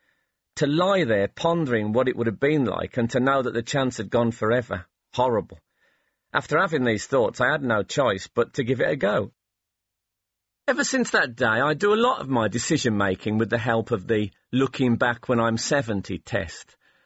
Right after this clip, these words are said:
This has led me to doing my first West End play, taking part in a completely improvised live T V series, and to contracting a venereal disease from a woman I met in a nightclub in Moseley in the late nineteen eighties.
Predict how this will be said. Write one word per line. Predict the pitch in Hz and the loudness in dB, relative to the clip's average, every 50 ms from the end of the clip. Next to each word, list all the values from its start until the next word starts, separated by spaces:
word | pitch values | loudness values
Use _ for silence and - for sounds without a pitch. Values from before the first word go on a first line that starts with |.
| _ _ _ _ _ | _ _ _ _ _
This | - 165 - | -4 -2 -2
has | 165 147 113 | -2 -2 0
led | 123 131 127 110 | 0 0 0 0
me | 110 117 110 98 | 0 0 0 0
to | - 110 | -2 -2
doing | 90 120 117 113 110 | 0 2 2 2 2
my | 110 107 104 | 0 -2 -2
first | - - 131 120 113 110 - | 0 0 2 2 2 0 -2
West | 113 110 107 104 - - | -2 -2 -2 -2 -4 -2
End | 110 104 98 95 - | -2 -2 -2 -4 -2
play, | - 135 135 143 165 208 226 220 | 0 0 0 0 0 -2 -4 -6
taking | - - 127 107 104 - 120 110 104 | -4 -4 -4 -4 -2 -2 -4 -4 -2
part | - 127 123 120 117 | 0 0 0 0 0
in | - 113 | -2 -4
a | 110 | -4
completely | - - 123 113 - - 180 170 - 139 135 | -2 -2 -4 -2 0 0 0 2 0 0 -2
improvised | - 139 139 131 120 135 117 104 117 113 113 110 - | 0 0 0 0 0 -2 0 2 2 2 2 0 0
live | 123 120 120 117 110 - | 0 2 2 0 0 0
T | - 123 117 110 | 0 0 0 2
V | 110 143 151 | 2 0 0
series, | 147 - - 110 98 95 92 95 101 104 - - _ _ _ _ _ _ _ _ _ _ | -2 -2 -2 0 2 2 2 0 -2 -4 -8 -16 _ _ _ _ _ _ _ _ _ _
and | - 214 233 220 - | -2 0 0 -2 -2
to | - 160 | -4 -4
contracting | - - 151 143 139 - - 139 127 - _ - 135 120 | -2 0 0 0 0 0 0 -2 -2 -2 _ -2 0 2
a | 120 113 113 110 | 2 2 0 0
venereal | 101 113 131 143 147 147 143 139 135 127 | 0 0 2 2 2 2 4 2 2 2
disease | 107 131 131 117 151 170 156 131 117 | 2 0 0 2 2 2 2 2 0
from | - - 139 | 0 0 2
a | 143 143 | 2 2
woman | 143 165 170 160 151 143 | 2 2 2 2 2 2
I | 139 | 2
met | 139 135 127 - - | 2 2 0 -2 -2
in | 127 | 0
a | 135 | 0
nightclub | 135 147 160 160 143 - - - - 110 101 107 | 2 2 2 0 -2 -4 -4 -2 0 0 2 2
in | 117 120 | 2 2
Moseley | 127 135 139 135 127 120 117 - 101 98 | 2 2 2 2 0 -2 -4 -2 -2 0
in | 101 104 | 0 0
the | 110 113 113 | 0 2 2
late | 110 104 104 - | 2 0 -2 -2
nineteen | 117 107 104 101 - 117 110 | -2 -2 -2 -2 -2 0 0
eighties. | 120 135 143 139 120 - 95 90 - - | 0 0 0 -2 -4 -6 -8 -10 -10 -14